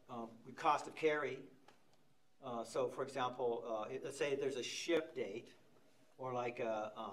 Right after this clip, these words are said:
it, maybe this is a sale campaign for Easter weekend at a hotel, like hotel chain. Uh, if you start selling, if you prepare and do all the work to, to get that sales campaign done, uh, before, um, Christmas of the previous year,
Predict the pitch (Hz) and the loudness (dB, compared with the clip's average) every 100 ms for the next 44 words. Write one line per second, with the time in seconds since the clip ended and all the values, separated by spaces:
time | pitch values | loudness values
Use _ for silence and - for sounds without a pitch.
0 | 107 127 143 135 135 - 117 - 147 139 | -8 -10 -8 -8 -6 -8 -8 -6 2 4
1 | 139 143 143 139 147 147 143 123 117 113 | 4 0 -4 -4 -6 -8 -6 -4 -4 -4
2 | 139 135 - 135 131 127 - - - - | -6 -8 0 2 2 -2 -12 -20 -20 -20
3 | - - 139 139 135 131 131 123 - 127 | -20 -10 -6 -4 -2 -2 -4 -6 -12 -6
4 | 120 110 120 139 135 143 - - - - | -4 -2 -4 2 2 2 -6 -18 -20 -20
5 | - - 117 117 120 120 117 117 135 127 | -20 -10 -8 -4 -4 0 0 0 -6 -8
6 | 139 - - - - - - - - 127 | -10 -16 -20 -20 -20 -20 -20 -20 -6 -2
7 | 123 123 139 175 151 - 156 151 151 143 | 0 -2 0 2 2 2 2 2 -2 -2
8 | 156 - 160 160 147 131 139 147 156 135 | -2 -2 2 4 4 2 6 6 6 2
9 | 143 139 139 131 123 - 131 139 135 127 | 2 0 0 -2 -2 -4 -4 -2 0 0
10 | 147 139 139 143 123 127 123 123 123 120 | 0 0 0 -4 -6 -6 -4 0 0 0
11 | 113 - - - - - - - 135 117 | -4 -16 -20 -20 -20 -20 -20 -12 -6 -6
12 | 113 131 - - 147 139 135 120 117 110 | -4 -6 -6 -2 2 4 4 2 0 0
13 | 107 107 - - 180 180 127 117 117 - | -2 -8 -16 -4 -2 -2 -4 -6 -8 -2
14 | 135 120 117 143 123 98 | -2 0 -4 -2 0 0